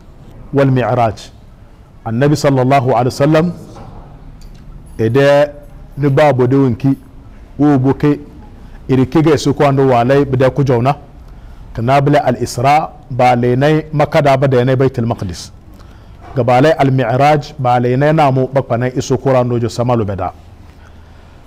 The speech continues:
Annabi Muhammad sallallahu alaihi wasallam wa dala isojo namuna. Ala mi rawun tite galan namuna.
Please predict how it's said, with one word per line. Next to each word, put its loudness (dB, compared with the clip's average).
Annabi 2
Muhammad 2
sallallahu 2
alaihi 4
wasallam 2
wa 2
dala 2
isojo 0
namuna. 0
Ala 2
mi 0
rawun 2
tite -2
galan 0
namuna. -4